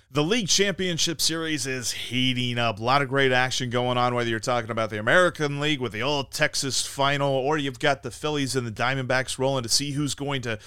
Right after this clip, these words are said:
make it to the World Series. Will the Phillies make it back? Will the Diamondbacks make it to the World Series? We're, we're in a crazy world here with this M L B playoffs, and you can get in on all the action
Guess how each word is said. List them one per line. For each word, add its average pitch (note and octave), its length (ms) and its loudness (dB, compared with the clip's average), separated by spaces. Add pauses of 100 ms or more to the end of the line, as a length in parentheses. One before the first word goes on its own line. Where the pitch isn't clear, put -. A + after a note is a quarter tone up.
(180)
make G#3+ 240 4
it G#3+ 120 2
to G3 60 2
the F3 100 4
World E3+ 240 4
Series. D#3+ 220 2
Will C3+ 120 2
the C3 80 -4
Phillies E3+ 400 -4
make F3 160 -2
it B2+ 80 -10
back? D3 400 -8
Will C#3 100 2
the C3 100 -4
Diamondbacks A#2+ 1040 0 (280)
make A#3+ 200 0
it C4 100 -4
to C4 120 -6
the A#3+ 80 0
World B3 360 -4
Series? C#4+ 360 -6
We're, C4+ 160 -10
we're D4+ 380 -6
in D4 80 -6
a C4+ 80 -2
crazy A#3 560 -2
world A3+ 360 2
here F#3+ 220 2
with D#3 160 -4
this C#3+ 220 0
M C#3+ 120 -2
L C#3 80 2
B B2+ 140 -4
playoffs, A#2 580 -2 (240)
and C3 160 -4
you A#2+ 140 -4
can A2+ 160 -8
get G#2+ 160 -6
in A2 140 -8
on G#2+ 340 -6
all A3 180 6
the F3+ 160 6
action C3+ 460 0